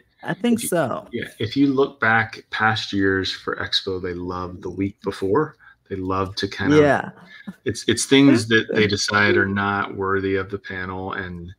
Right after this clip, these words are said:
Speaker 2: it
Speaker 1: Mm-hmm.
Speaker 2: just, it, it seems to line up. That type of thing, especially people coming to Anaheim, it seems
Speaker 1: Mm-hmm.
Speaker 2: like that would be the thing to say, you know, "This project is back. You know, here's a, a two point oh version of the artwork that we shared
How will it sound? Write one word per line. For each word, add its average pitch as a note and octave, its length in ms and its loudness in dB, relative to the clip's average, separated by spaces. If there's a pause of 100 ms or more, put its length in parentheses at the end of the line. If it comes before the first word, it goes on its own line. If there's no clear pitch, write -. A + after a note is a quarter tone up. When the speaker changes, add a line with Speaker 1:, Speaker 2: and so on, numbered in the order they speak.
(160)
Speaker 2:
it - 60 -10
Speaker 1:
Mm-hmm. C#3+ 300 -4
Speaker 2:
just, - 560 0 (120)
it, - 240 -6
it - 160 -10
seems A#2+ 480 0
to A2 100 -4
line G2 300 -4
up. F#2+ 280 -6 (100)
That A#2+ 260 -2
type A#2+ 220 -2
of A2+ 100 -6
thing, F#2+ 540 -10
especially - 380 -4
people G#2+ 320 -10
coming G#2+ 320 -2
to - 40 -10
Anaheim, F2+ 720 -10 (500)
it - 100 -20
seems A2 360 0
Speaker 1:
Mm-hmm. G#2+ 60 0
Speaker 2:
like G2 200 -2
that G2+ 160 -2
would F#2+ 80 -6
be F#2+ 100 -6
the F#2 140 -12
thing F#2 320 -10
to F2+ 40 -10
say, F2 520 -12
you G2 140 -8
know, E2 260 -18 (580)
"This - 160 0
project G2+ 400 0
is F2+ 140 -6
back. F#2+ 460 -8 (260)
You G#2+ 80 -4
know, E2 120 -10 (120)
here's F#2 200 -6
a, F2 320 -8
a G2+ 160 -10
two - 200 -8
point G2 180 -4
oh G2 100 0
version F#2+ 440 -2
of F2+ 80 -6
the - 80 -10
artwork G2 460 -2
that - 80 -4
we G#2 100 -4
shared F#2+ 560 -4